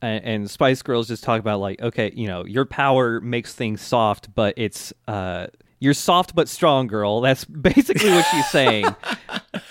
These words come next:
Speaker 2: Yeah, th-, that which is softened is even more unbreakable than a diamond. <laughs>
Speaker 1: Yeah. Uh, she, like, clenches her fist when she says this shit. She's cool.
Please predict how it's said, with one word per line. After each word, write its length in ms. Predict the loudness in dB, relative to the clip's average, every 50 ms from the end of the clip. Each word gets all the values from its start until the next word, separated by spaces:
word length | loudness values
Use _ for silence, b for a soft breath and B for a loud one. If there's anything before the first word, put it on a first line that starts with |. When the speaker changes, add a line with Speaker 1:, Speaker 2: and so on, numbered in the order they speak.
| B B B -10 -4
Speaker 2:
Yeah, 300 | -2 0 2 2 2 0
th-, 160 | 0 -2 -2 0
that 280 | 2 2 2 2 0
which 200 | -2 -4 -4 -2
is 140 | -2 -2 -2
softened 640 | 0 0 0 0 0 0 -2 -6 -6 -6 -6 -8 -8 -6
is 360 | -4 -4 -2 -2 -4 -6 -6
even 280 | -4 -2 0 2 2 2
more 280 | 2 2 4 4 2 2
unbreakable 720 | 0 -2 -2 0 0 0 0 0 0 -4 -4 -4 -6 -6 -6
than 180 | -6 -6 -6
a 80 | -6 -6
diamond. 580 | -4 -2 -2 -2 -2 -4 -6 -8 -10 -12 -12 -12
<laughs> 140 | _ -20 -20 -20 _ _ _ _
Speaker 1:
Yeah. 440 | 0 2 2 2 2 0 -4 -10 -12 -16 _ _ _ _
Uh, 220 | -6 -6 -6 -6
she, 160 | -6 -8 -10 -10
like, 160 | -12 -12 _
clenches 420 | -12 -2 0 0 0 0 -2 -4
her 100 | -4 -4
fist 380 | -6 -4 -2 0 0 0 -2 -4
when 100 | -6 -6
she 200 | -4 -6 -8 -8
says 320 | -4 -2 -2 -4 -2 -4
this 160 | -8 -8 -8
shit. 260 | -6 -6 -6 -6 -6 -2
She's 180 | -4 -4 -4
cool. 400 | -2 -4 -4 -2 -2 -2 -4 -6